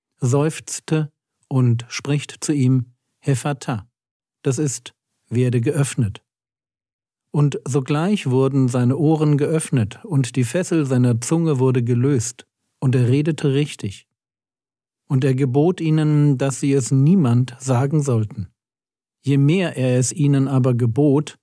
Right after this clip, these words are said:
desto mehr machten sie es über alle Maßen bekannt.“ Und sie gerieten in höchstem Maß außer sich und sprachen:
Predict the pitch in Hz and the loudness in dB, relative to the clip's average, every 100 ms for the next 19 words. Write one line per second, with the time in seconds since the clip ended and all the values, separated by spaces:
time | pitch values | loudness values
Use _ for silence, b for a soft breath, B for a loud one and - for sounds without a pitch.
0 | _ _ _ _ 139 - 135 131 131 170 | _ _ _ _ -4 -2 0 2 4 2
1 | 135 139 123 117 - 151 143 135 131 135 | 0 0 0 -2 -6 0 2 2 0 0
2 | 135 120 131 139 135 135 120 127 151 135 | 0 0 0 2 2 4 2 2 0 -2
3 | 131 170 113 98 _ _ _ _ _ _ | -2 -2 -4 -6 _ _ _ _ _ _
4 | _ _ _ 127 127 113 123 139 143 131 | _ _ _ -2 -2 0 0 0 0 2
5 | 123 131 139 - - 143 147 123 127 120 | 2 2 0 -6 -2 0 2 2 2 2
6 | 131 - 135 156 - 143 123 120 127 113 | 0 -2 0 0 0 -4 -2 -2 0 0
7 | - - 120 127 127 117 | -2 0 2 2 0 -2